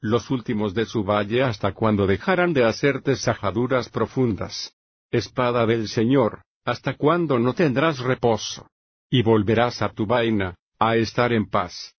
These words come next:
estar en silencio. ¿Cómo es posible que se calme,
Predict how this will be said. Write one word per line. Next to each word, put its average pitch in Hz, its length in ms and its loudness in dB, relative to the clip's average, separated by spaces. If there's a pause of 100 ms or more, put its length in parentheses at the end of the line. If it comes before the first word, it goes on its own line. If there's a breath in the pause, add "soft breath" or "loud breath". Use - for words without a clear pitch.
(120)
estar 131 400 -2
en 113 100 0
silencio. 113 680 -2 (440)
¿Cómo 120 300 2
es 180 120 -4
posible 143 600 -2
que 117 120 -2
se 107 180 -4
calme, 92 420 -4